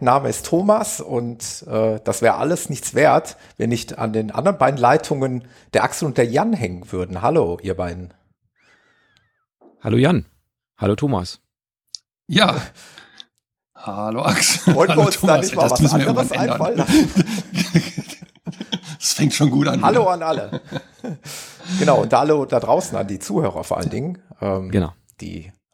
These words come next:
Speaker 1: hoffentlich, äh, sich freuen, dass wir uns wieder hier treffen. Ähm, in der letzten Episode waren wir nicht zu dritt. Da habt ihr beiden eine wunderbare Episode gebastelt, äh,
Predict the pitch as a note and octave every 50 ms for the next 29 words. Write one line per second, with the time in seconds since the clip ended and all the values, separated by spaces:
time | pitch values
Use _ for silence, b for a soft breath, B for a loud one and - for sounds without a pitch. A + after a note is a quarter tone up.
0 | _ - G2+ A2+ - A#2 A2 - G#2 G2+ - - - - - - A#2 G2 F#2+ F#2+
1 | F2+ F#2+ G2 - - A2+ A#2 C3 D3 C3+ B2 A2+ - B2+ A2+ G#2+ - - - A#2
2 | A2 A2+ A2 A2 G#2+ G#2+ G#2+ G#2+ - - A2+ B2 - - F3+ F3+ F3+ B B B
3 | B B B B B B B B B B B B B B B B _ - - C#3
4 | C#3+ D3+ D#3+ D#3+ E3 F3 F3 - - _ _ _ _ _ _ G3+ G#3 G#3+ G#3+ G3
5 | G#3+ F#3 G#3+ - - - - A#3 - A3 F#3+ G3+ G3+ G#3 G#3 G#3+ G#3 G3+ G3+ F#3+
6 | - - - - - - - - - C#3 C#3+ D3 D#3 C#3+ C#3+ G3+ - - - -
7 | - G3 C4 D4 - - - - - _ _ _ _ - C#3+ C3 C3 C3 C3+ C3+
8 | C3 B2 B2 - - C#3 C3+ - - - A#3 A#3 - G2+ G2+ G2+ G2+ G2+ G2 G#2
9 | A2+ A2+ A2+ G2+ A2 G#2 G#2 G#2 - - - G#2 F#2+ G#2 G2 G2+ G2 G2+ F#2 F#2
10 | F2+ F2 - _ _ _ - - - - F2+ D#2+ - - - C#3+ E3+ G3+ - -
11 | - - - _ _ _ - G#2+